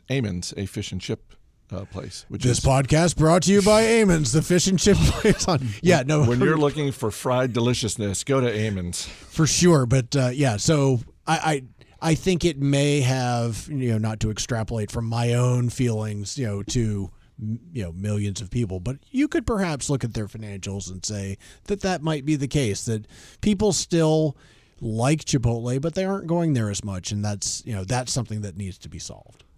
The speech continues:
Speaker 1: All right, Chipotle is a household name. Let's move to a company that is decidedly not, and that's Genesee & Wyoming, a short line railroad holding company,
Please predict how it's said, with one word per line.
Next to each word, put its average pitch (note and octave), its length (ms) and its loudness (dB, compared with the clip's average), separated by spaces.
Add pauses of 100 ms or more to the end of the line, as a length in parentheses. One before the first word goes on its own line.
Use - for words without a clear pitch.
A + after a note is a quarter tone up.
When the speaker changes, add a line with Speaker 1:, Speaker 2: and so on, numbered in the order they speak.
Speaker 1:
All G#2+ 60 -4
right, F#2 180 -2
Chipotle G#2+ 400 -2
is F#2 100 -4
a G2 60 -4
household F#2 400 -2
name. F2+ 380 -2 (260)
Let's A#2+ 180 -4
move G#2 160 0
to G#2+ 60 -2
a F#2+ 60 -4
company F#2 320 -2
that E2+ 160 -4 (300)
is G2+ 120 -4
decidedly G2 560 -2
not, F#2 300 -2
and F#2 100 -4
that's F#2 180 -6
Genesee & G#2+ 540 -2
Wyoming, F#2 640 -2
a F2+ 160 -6
short - 300 -4
line F#2 220 -2
railroad F#2 580 -2
holding A#2 480 -4
company, F2+ 480 -4